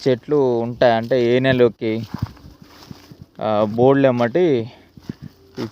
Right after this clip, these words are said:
చెట్లన్నీ కూడా ఉంటాయి. యాక్చువల్గా ఈ చెట్టుని దైవికంగా భావిస్తారు. ఈ రాత్రి సమయాల్లో ఈ చెట్లు తలకిందులుగా, ఆ,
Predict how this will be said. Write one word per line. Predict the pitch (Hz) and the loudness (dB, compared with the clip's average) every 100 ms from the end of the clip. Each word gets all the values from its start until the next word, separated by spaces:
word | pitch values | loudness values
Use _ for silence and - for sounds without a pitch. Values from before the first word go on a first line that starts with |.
| 120 | -4
చెట్లన్నీ | 110 135 127 | 0 0 0
కూడా | 120 120 143 175 135 113 - - | -2 0 2 0 -2 -8 -20 -18
ఉంటాయి. | 117 113 107 139 - - _ - - - - | -10 -4 -2 -4 -8 -12 _ -18 -8 -8 -6
యాక్చువల్గా | 117 147 151 170 147 123 143 147 - _ - _ _ - | -6 -4 -2 2 4 4 0 -8 -18 _ -20 _ _ -18
ఈ | 120 - | -10 -4
చెట్టుని | 127 - 170 165 127 98 - - - _ _ _ _ _ _ - | -4 -4 -4 -4 -4 -8 -14 -20 -20 _ _ _ _ _ _ -6
దైవికంగా | 120 127 151 165 165 165 | 2 2 2 0 2 4
భావిస్తారు. | 147 123 113 110 117 104 127 208 _ _ _ _ _ _ _ _ - | 4 4 2 -4 -8 -6 -6 -8 _ _ _ _ _ _ _ _ -8
ఈ | |
రాత్రి | 117 123 165 196 175 | 0 2 2 -2 0
సమయాల్లో | 170 156 156 151 151 156 120 | 0 2 4 4 4 4 4
ఈ | 117 - | 0 -4
చెట్లు | 117 - 143 113 113 139 - _ _ _ _ _ _ _ - | -6 0 2 4 2 -4 -10 _ _ _ _ _ _ _ -10
తలకిందులుగా, | 127 156 156 170 160 165 185 170 143 123 - - - - _ _ _ _ _ _ _ _ - | 0 0 0 -2 0 2 6 6 6 4 0 -14 -20 -20 _ _ _ _ _ _ _ _ -18
ఆ, | - | -8